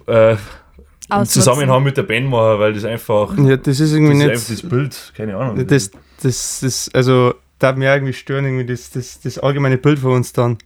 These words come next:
Speaker 2: Ja, okay.
Speaker 3: Das war irgendwie nicht cool.
Speaker 1: Ja, genau, und das ist auch nicht das, was, also erstens nicht das, was wir darstellen wollen
Speaker 2: Mhm.
Speaker 1: und
Speaker 3: Das, das
Speaker 1: auch nicht das, was wir haben.
Speaker 3: Nein, das sind wir einfach nicht, ne.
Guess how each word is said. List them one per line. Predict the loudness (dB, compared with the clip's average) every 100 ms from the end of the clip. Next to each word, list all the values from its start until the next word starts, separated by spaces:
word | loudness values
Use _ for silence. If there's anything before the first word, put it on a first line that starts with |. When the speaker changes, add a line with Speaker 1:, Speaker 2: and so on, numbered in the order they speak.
| 0
Speaker 2:
Ja, | 2 2 -4 -6
okay. | -4 -4 -6 -8
Speaker 3:
Das | -4
war | 0 0
irgendwie | 0 0 0
nicht | -2 -2
cool. | -4 -4 -12 _
Speaker 1:
Ja, | 2
genau, | 4 4 4
und | 2 -2
das | -8 -2
ist | 2
auch | 2
nicht | 2 -2
das, | -4 -2
was, | -4 -4 -8 -16 _ _ _ _
also | 0 2
erstens | 4 2 2 2
nicht | 2 2
das, | 2
was | 4 4
wir | 6 6
darstellen | 4 2 2 2 0 2
wollen | 2 2 0 -4 -8 -20 -20 -4
Speaker 2:
Mhm. | 0 2 0 -4 -16 -20 _ -20 -2
Speaker 1:
und | 2 4 4 4 2
Speaker 3:
Das, |
das | 0
Speaker 1:
auch | 0
nicht | -2 -6
das, | -6
was | -6 -4
wir | -6
haben. | -6 -4
Speaker 3:
Nein, | 0 0
das | 0
sind | 0 0
wir |
einfach | 0 -2
nicht, | -2
ne. | -4 -6